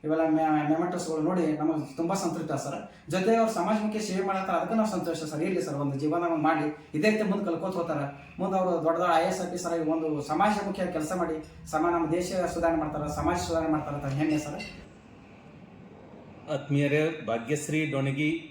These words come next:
Speaker 2: ಹಾಗೂ ರೇವಣ್ಣ ಡೊಣಗಿ ವಿಜಯಪುರದ ಇವು ಬಾಲ ಪ್ರತಿಭೆಗಳು. ಈ ಇಬ್ಬರು ವಿದ್ಯಾರ್ಥಿಗಳು ಎಕ್ಸಲೆಂಟ್ ಶಾಲೆಯಲ್ಲಿ ಓದ್ತಾ ಇರೋದು ನಮಗೆ ತುಂಬ ಸಂತೋಷದ ವಿಷಯ.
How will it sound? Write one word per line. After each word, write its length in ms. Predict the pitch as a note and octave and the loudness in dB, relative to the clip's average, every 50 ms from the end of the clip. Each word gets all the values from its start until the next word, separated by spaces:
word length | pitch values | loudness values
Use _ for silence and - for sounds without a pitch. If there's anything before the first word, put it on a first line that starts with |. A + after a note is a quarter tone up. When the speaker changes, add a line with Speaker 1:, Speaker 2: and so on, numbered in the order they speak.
| - - - - - - - - - - - - - - | -18 -20 -20 -20 -20 -20 -20 -20 -20 -20 -20 -16 -8 -2
Speaker 2:
ಹಾಗೂ 380 | C3 C3 B2+ - C#3 C3+ C3+ B2 | -2 -2 0 0 0 0 0 0
ರೇವಣ್ಣ 400 | A2+ A#2+ B2 B2+ C#3 C#3 C#3 C#3+ | 0 0 0 2 2 2 2 2
ಡೊಣಗಿ 800 | C#3 C#3 - C3+ B2 B2+ A#2+ B2+ C3 C3+ C#3 C3+ - - - - - - - - - - - - | 2 2 0 -4 -4 -4 -4 -4 -4 -4 -6 -8 -12 -16 -20 -20 -20 -20 -20 -20 -20 -20 -14 -10
ವಿಜಯಪುರದ 680 | A#2 A2 G#2+ C3+ C#3 D3 D3 D3 C#3+ C3 B2 A#2+ C3+ | -8 -4 -2 0 2 2 0 0 -2 -4 -4 -2 -2
ಇವು 280 | C3+ C3 C3 B2+ A#2+ G#2 | -2 -2 -2 -4 -4 -6
ಬಾಲ 260 | F#2+ G#2 A#2+ B2+ C3+ | -4 -4 -2 -2 -2
ಪ್ರತಿಭೆಗಳು. 880 | C3 C3+ D3+ - - - C3 A#2 B2+ A#2 A2+ A#2+ A#2+ A#2+ - - - - - - - - - - - - - - - - | -2 -2 -4 -8 -6 -6 -4 -4 -2 -2 -2 -2 -4 -4 -6 -10 -16 -20 -20 -20 -20 -20 -20 -20 -20 -20 -20 -18 -12 -6
ಈ 140 | A#2+ A#2 A2+ | -4 -2 -2
ಇಬ್ಬರು 280 | A#2 A#2+ B2+ C#3 D#3 D#3 | -2 -2 0 0 0 0
ವಿದ್ಯಾರ್ಥಿಗಳು 880 | C3+ C3+ A#2+ B2 C#3 C3+ B2+ - - C3+ C3 C3+ C3+ C3+ C#3 C#3+ - - - - - - - - A2 | 0 -2 0 2 2 2 2 0 -2 -2 -2 0 -2 -2 -4 -4 -8 -14 -20 -20 -20 -20 -12 -8 -8
ಎಕ್ಸಲೆಂಟ್ 880 | A2 A2+ - - D3 D3 D3+ D#3 D#3 D3 C3 D3+ C#3 A#2+ - - - - - - - - - - - - - - - - - - - | -8 -6 -6 -4 -2 0 2 2 0 0 0 2 0 0 0 -4 -12 -16 -20 -20 -20 -20 -20 -20 -20 -20 -20 -20 -20 -20 -18 -12 -4
ಶಾಲೆಯಲ್ಲಿ 560 | - C3 C3+ C#3+ C#3+ C#3 C#3 C3+ C3+ C3+ A#2+ B2+ | 0 0 2 2 2 0 0 0 -2 -2 -2 -4
ಓದ್ತಾ 220 | C3+ C3 - C3+ | -4 -2 0 2
ಇರೋದು 520 | B2 A#2+ B2 A#2 B2 B2 B2+ - - - - - | 2 2 0 -2 -4 -4 -4 -6 -8 -12 -12 -8
ನಮಗೆ 220 | B2 A#2 A#2 A#2 | -6 -4 -4 -4
ತುಂಬ 300 | G#2+ - A#2+ A#2+ A#2+ C3 | -4 -6 -4 -2 0 -2
ಸಂತೋಷದ 560 | B2+ - A#2+ A2 G#2+ A#2+ B2 A2+ - C3+ A2 A2+ | -2 -2 -4 -6 -6 -6 -6 -6 -6 -6 -6 -6
ವಿಷಯ. 400 | A2 A2 G#2+ G2 G#2 A#2 A#2 | -6 -6 -6 -6 -4 -4 -4